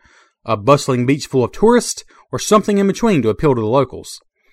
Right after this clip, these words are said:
Each turn, you'll draft a feature card from the display to build up either your beach or your street. These feature cards work together to score you victory points." So, Santa Monica is a twenty twenty game.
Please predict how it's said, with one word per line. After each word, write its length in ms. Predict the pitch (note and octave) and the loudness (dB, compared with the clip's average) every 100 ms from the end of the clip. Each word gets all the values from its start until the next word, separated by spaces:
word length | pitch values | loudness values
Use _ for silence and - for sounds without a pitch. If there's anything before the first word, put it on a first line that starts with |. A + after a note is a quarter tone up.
| _ _ _ | _ _ _
Each 200 | D#3 E3 | -4 -2
turn, 240 | F3+ G#3+ | 2 2
you'll 120 | C#3 G#2+ | 2 0
draft 320 | A2+ C#3 - | 0 0 -2
a 40 | |
feature 300 | - D#3+ F#3+ | -4 -2 -2
card 420 | E3 D#3+ F3+ C#3+ | -2 0 2 0
from 120 | G2+ D3+ | -2 -4
the 80 | |
display 420 | C#3 E3+ - A2 G2 | -2 -4 -2 -4 -2
to 80 | |
build 220 | G#2 C#3 D#3 | 0 2 2
up 160 | D3+ | 0
either 260 | D3+ F#3 G3+ | -4 -2 0
your 160 | F#3+ F3 | 0 0
beach 320 | F#3+ F#3 - | 0 -2 -4
or 160 | C3+ D#3+ | -2 0
your 100 | E3+ | 0
street. 440 | - G#3+ G#3 - _ _ _ _ _ _ _ G2 | -2 -4 -4 -8 _ _ _ _ _ _ _ -6
These 220 | A2+ - | -4 -2
feature 200 | C#3 C3 | -4 2
cards 240 | D3 C#3 | 4 4
work 160 | C3 C#3+ | 2 0
together 400 | C3 E3 F3+ F3 | 2 4 4 0
to 160 | - | -4
score 300 | - - G3 | -14 2 4
you 100 | G3+ | 4
victory 300 | F#3 G3 F3 | 2 0 0
points." 480 | C#3+ C#3+ G#2 - - _ _ _ _ - - _ _ _ _ _ _ _ _ _ _ _ | -2 -4 -4 -8 -20 _ _ _ _ -20 -20 _ _ _ _ _ _ _ _ _ _ _
So, 380 | - - A#3 D3+ | -10 4 6 6
Santa 300 | A2+ G#3 G3+ | 2 0 2
Monica 540 | F#3 E3 D3+ - G3 F#3+ - - - | 4 4 4 2 -2 -2 -6 -8 -6
is 220 | B2 A2+ | -6 -4
a 60 | A#2+ | -4
twenty 280 | - D3+ C#3+ | 2 2 4
twenty 260 | D3 D3+ | 2 2
game. 340 | C#3+ D#3 A#3 | 2 2 0